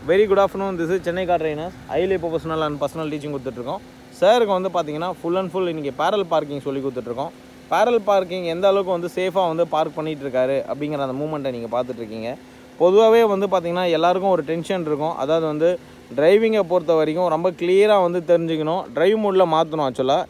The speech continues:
ஏன்னா, ரிவர்ஸில் இருந்ததுன்னா பின்னாடி இருக்கிற பில்லரில் touch ஆகிடும். So, அதுக்கு முன்னாடி நீங்க வந்து அந்த மோடை மட்டும் கரெக்டாக மாற்றிக்கணும். சார் வந்து இப்போ ப்ராப்பராக வந்து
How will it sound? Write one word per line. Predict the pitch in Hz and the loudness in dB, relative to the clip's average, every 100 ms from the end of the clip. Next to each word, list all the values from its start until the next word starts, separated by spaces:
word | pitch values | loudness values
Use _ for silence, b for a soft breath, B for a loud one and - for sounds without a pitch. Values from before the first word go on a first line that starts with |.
| 143 | -4
ஏன்னா, | 165 170 | 0 2
ரிவர்ஸில் | 180 208 208 202 | 4 4 4 0
இருந்ததுன்னா | 175 170 190 190 | 2 0 0 0
பின்னாடி | 180 196 185 | -2 0 0
இருக்கிற | 165 147 135 | 0 -2 -2
பில்லரில் | 156 165 160 135 - | 0 0 2 0 0
touch | 139 131 143 | -4 0 0
ஆகிடும். | 127 165 220 B B B - | 2 0 -4 B B B -4
So, | 165 156 | 4 4
அதுக்கு | 165 180 | 4 2
முன்னாடி | 202 196 | 0 0
நீங்க | 175 170 | 0 0
வந்து | 196 185 | 2 2
அந்த | 160 160 | 0 2
மோடை | 202 196 | 2 2
மட்டும் | 175 175 156 | 0 0 0
கரெக்டாக | 151 156 147 | 0 0 0
மாற்றிக்கணும். | 147 139 139 190 B B B B - - - - | -2 -4 -4 -6 B B B B -20 -20 -20 -4
சார் | 165 214 214 | 6 6 6
வந்து | 190 190 | 2 2
இப்போ | 170 139 | 0 2
ப்ராப்பராக | 165 175 190 185 | 2 4 4 4
வந்து | 160 151 | 2 0